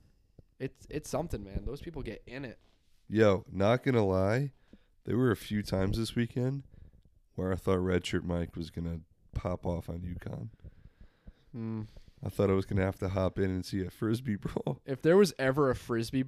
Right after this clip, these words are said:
Speaker 1: brawl, that would be like, who, who stops that? <laughs> Like,
Speaker 2: Yeah, I know. There's no
Speaker 1: we would
Speaker 2: referee.
Speaker 1: have, I think everyone would just get tired and be like,
Speaker 2: Yeah.
Speaker 1: "No."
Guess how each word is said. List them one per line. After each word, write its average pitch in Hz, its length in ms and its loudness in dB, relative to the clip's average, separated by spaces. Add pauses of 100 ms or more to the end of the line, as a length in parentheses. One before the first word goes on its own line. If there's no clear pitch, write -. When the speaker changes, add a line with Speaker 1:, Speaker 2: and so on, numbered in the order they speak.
(160)
Speaker 1:
brawl, 143 540 0 (840)
that 107 200 -2
would 120 160 -6
be 117 140 -8
like, 101 340 -14 (460)
who, 165 200 -4 (760)
who 233 180 -2
stops - 560 -6
that? 120 260 -4
<laughs> 151 80 6
Like, 165 280 8
Speaker 2:
Yeah, 127 180 8
I 117 80 8
know. 120 320 4 (380)
There's 110 220 0
no 135 160 6
Speaker 1:
we 135 360 6
would 254 100 8
Speaker 2:
referee. - 20 6
Speaker 1:
have, 139 240 4 (340)
I 170 80 2
think 190 180 0
everyone 165 260 4
would 139 120 -2
just 135 140 -6
get 107 120 -10
tired 107 460 -6
and 95 120 -16
be 113 120 -8
like, 101 360 -10 (240)
Speaker 2:
Yeah. 87 240 -2 (760)
Speaker 1:
"No." 98 240 -10